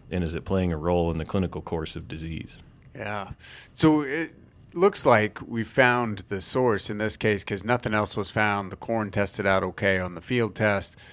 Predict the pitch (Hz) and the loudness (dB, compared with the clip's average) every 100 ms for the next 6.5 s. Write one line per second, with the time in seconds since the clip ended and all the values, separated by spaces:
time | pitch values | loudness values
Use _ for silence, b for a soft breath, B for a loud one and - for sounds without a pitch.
0 | B B - 104 90 95 - 123 123 - | B B -6 -6 -2 -2 0 0 0 -2
1 | 113 113 - 107 98 90 98 95 95 113 | -6 -6 -4 -8 -10 -10 -8 -8 -6 -6
2 | 107 98 95 101 98 - 104 98 - - | -6 -6 -2 0 -2 -4 -4 -4 -8 -12
3 | 87 - 110 101 92 107 87 - 107 117 | -10 -6 -4 -4 -6 -8 -8 -8 -6 -4
4 | - 104 101 104 98 92 - 107 107 107 | -4 -4 -2 -4 -2 -4 -4 -4 -2 -4
5 | 117 117 - 143 156 147 127 131 131 123 | -4 -4 2 4 4 2 -4 -4 -2 -2
6 | 113 117 113 127 - | -2 -2 -4 -4 -10